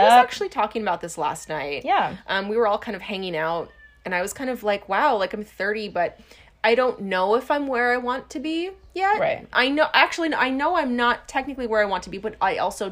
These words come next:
Speaker 1: don't know exactly what it is
Speaker 2: And that's the
Speaker 1: that
Speaker 2: thing.
Speaker 1: I want. But
Speaker 2: Nobody knows.
Speaker 1: but, you know, we're all at different points in our lives. Um, there are people our age that have three kids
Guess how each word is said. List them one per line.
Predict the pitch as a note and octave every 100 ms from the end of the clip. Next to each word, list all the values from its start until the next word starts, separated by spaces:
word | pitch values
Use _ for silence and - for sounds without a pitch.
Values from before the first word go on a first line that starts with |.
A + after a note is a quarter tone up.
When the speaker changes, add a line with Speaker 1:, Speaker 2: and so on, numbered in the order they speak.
| E3+
Speaker 1:
don't | F#3 F3+ F3+
know | F#3 F3 -
exactly | E3+ E3 D#3+ D#3 D#3+ - E3+
what | D#3+ D3+
it | D3
is | F2 E2+ E3 F#3+ - - - -
Speaker 2:
And | A#3+
that's | B3+ C#4
the | G3+
Speaker 1:
that | F#3+ F#3+
Speaker 2:
thing. | G3
Speaker 1:
I | G3
want. | G3 F#3 A3 C#4 D#3 A3
But | A3+
Speaker 2:
Nobody | B3 A#3+ A#3
knows. | F#3+ A3+ F#3 - - -
Speaker 1:
but, | D4 C4+
you |
know, | D4 C#4+
we're | C#4
all | B3 D4+
at | -
different | - B3 C#4+ B3+
points | - G#3+ G#3 A3+
in |
our | A3+ G#3+
lives. | E3 E3 F3 F3 - -
Um, | F#3 G3
there | A#3
are | F4
people | G4 D4+ B3
our | - F3+
age | G3 -
that | F3 G#3
have | G#3+ -
three | A3+
kids | A3 - B3+ F#3+ - -